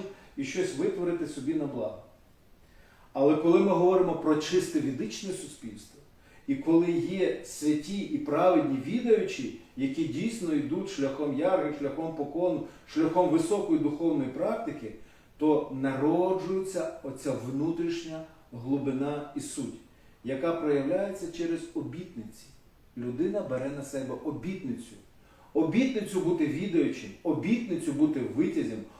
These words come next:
обітницю бути господарем. І коли людина бере на себе обітницю,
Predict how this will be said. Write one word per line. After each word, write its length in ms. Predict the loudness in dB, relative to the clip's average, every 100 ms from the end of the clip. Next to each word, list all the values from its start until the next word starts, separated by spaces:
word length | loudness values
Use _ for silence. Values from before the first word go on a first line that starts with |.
| -2
обітницю 640 | 0 2 2 2 -2 -2 0
бути 240 | 0 0
господарем. 760 | 0 -2 -4 -4 -2 -4 -4 -8 -16 -20 -12
І 60 | -6
коли 300 | 2 4 4
людина 360 | 4 4 2
бере 300 | 2 4 4
на 120 | 4 0
себе 300 | -2 -2 -2
обітницю, 720 | -2 -4 -6 -6 -8 -8